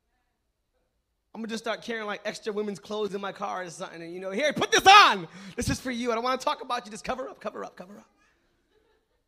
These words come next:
If you can tame your tongue with the help of God, you would change your entire mindset.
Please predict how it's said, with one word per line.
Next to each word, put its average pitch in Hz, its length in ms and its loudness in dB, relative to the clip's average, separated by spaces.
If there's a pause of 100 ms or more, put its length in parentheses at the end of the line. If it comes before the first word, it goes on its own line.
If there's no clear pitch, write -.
(920)
If 202 100 -10
you 277 60 -2
can 247 180 -8
tame 294 640 -8
your 202 220 -12 (100)
tongue 196 400 -10 (1120)
with 220 160 -8
the 208 80 -8
help 240 320 -8
of 247 140 -8
God, 160 340 -10 (920)
you 269 100 -8
would 254 160 -8
change 262 380 -8
your 233 100 -6
entire 196 360 -2
mindset. 170 800 -12